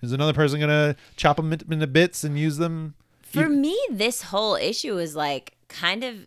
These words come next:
Speaker 2: exploding my brain in multiple places 'cause we're also talking about connections to Coven Akaba and
Speaker 1: Yeah.
Speaker 2: Betsy and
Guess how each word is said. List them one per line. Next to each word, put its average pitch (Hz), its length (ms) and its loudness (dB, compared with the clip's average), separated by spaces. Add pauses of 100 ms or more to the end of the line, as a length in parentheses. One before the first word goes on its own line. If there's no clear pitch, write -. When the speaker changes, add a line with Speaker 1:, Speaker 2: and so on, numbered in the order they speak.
Speaker 2:
exploding 180 600 -4
my 175 140 -4
brain 160 360 -6
in 190 140 -4
multiple 156 380 -8
places 165 460 -6
'cause 202 200 -8
we're 202 300 -2
also 170 400 2
talking 311 400 -4
about 302 260 -2
connections 214 680 -2
to 202 380 -2
Coven 190 360 -4
Akaba 190 680 0
and 165 180 -6
Speaker 1:
Yeah. 123 160 4
Speaker 2:
Betsy 247 420 -2
and 160 220 -6